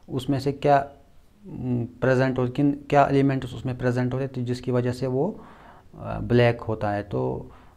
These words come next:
राइट आंसर हम चेक कर लेंगे इस क्वेश्चन का। Right answer is all of them, all of them। तो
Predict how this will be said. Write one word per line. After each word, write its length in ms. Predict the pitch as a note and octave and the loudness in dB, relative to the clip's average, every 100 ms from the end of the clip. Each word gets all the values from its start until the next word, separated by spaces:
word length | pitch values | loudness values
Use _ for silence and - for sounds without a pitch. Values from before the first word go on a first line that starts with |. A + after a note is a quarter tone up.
| - | -2
राइट 280 | A2+ B2 C3 | 6 6 6
आंसर 300 | C3 B2+ B2 | -2 -2 -2
हम 300 | A#2+ B2 B2 - | -2 -2 -4 -4
चेक 120 | A#2+ | -4
कर 180 | A#2+ A#2 | -2 -2
लेंगे 260 | A#2 A#2 | -2 -2
इस 100 | A#2 | -6
क्वेश्चन 500 | - - - A#2 A#2 A#2 C3+ | -10 -12 -8 -8 -8 -10 -10
का। 140 | C#3+ - - - - | -12 -14 -20 -20 -6
Right 400 | A#2+ B2+ C3+ C3 | 0 2 2 -2
answer 340 | C3+ C3 C#3 C3+ - - C3+ | -6 -2 -2 -2 -10 -10 -4
is 160 | C3 B2+ - | -4 -6 2
all 240 | C#3 C3+ A#2+ | 6 6 6
of 120 | G#2+ | 2
them, 160 | G#2+ F#2+ F#2+ - - - - - - _ - | -4 -4 -8 -16 -20 -20 -20 -20 -20 _ -4
all 320 | C3 C3+ C3+ | 0 4 4
of 100 | A#2 | 2
them। 220 | A2+ A#2 B2 - - - - - | -2 -2 -4 -12 -20 -20 -12 0
तो 440 | B2+ B2+ B2+ - | 4 4 4 0